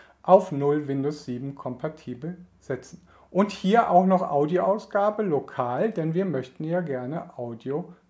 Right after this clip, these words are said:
hören. Sagen wir hier Speichern und Verbinden. Und jetzt an dieser Stelle wird auch schon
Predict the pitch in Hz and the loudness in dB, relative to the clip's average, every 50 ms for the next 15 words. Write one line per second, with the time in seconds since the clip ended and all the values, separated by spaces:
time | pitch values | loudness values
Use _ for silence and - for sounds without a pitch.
0 | _ _ - - 208 160 117 - - - _ _ _ _ _ _ _ - 180 185 | _ _ -2 0 0 0 0 -2 -8 -18 _ _ _ _ _ _ _ 6 6 6
1 | 196 196 180 165 156 165 135 - - 147 139 135 127 139 127 120 - - 127 110 | 8 6 4 2 2 0 -2 0 0 2 2 2 -2 -6 -8 -10 -10 -12 -14 -10
2 | - 147 170 233 254 - - 285 302 294 - _ _ _ _ _ _ _ _ _ | -6 -4 -4 -4 -4 -6 -8 -10 -10 -10 -12 _ _ _ _ _ _ _ _ _
3 | - - - _ - 233 254 226 214 220 220 208 185 170 160 170 185 190 190 180 | -20 -20 -18 _ -2 0 4 4 4 4 4 2 0 0 0 0 2 2 2 2
4 | - - - - 151 147 156 180 208 208 - - _ _ _ - 170 170 170 - | 2 -4 -2 -2 0 2 2 2 0 0 -6 -14 _ _ _ 0 2 2 2 2
5 | - 185 190 - - 196 196 208 226 | 0 -2 -2 0 0 0 0 2 0